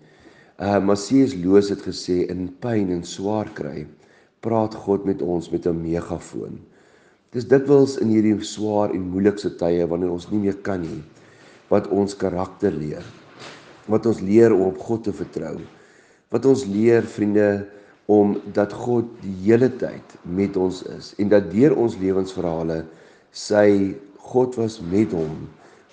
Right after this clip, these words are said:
ook soos 'n goue draad deur jou lewe loop. Mag jy in hierdie oggend daarin vashou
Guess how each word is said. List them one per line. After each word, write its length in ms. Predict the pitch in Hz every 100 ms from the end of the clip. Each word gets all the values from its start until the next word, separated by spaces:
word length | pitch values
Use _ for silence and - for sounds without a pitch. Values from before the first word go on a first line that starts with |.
| -
ook 200 | 110 107
soos 160 | 87
'n 60 | 98
goue 360 | - 98 101
draad 340 | 82 85 80 78
deur 120 | 82
jou 200 | 78 82
lewe 300 | 80 80 78
loop. 300 | 73 69 71 - - - - - - - - -
Mag 180 | 123
jy 80 | 151
in 100 | 143
hierdie 280 | 135 120 -
oggend 520 | 101 - 107 101 -
daarin 340 | 92 90 95 92
vashou 580 | - 90 87 - 65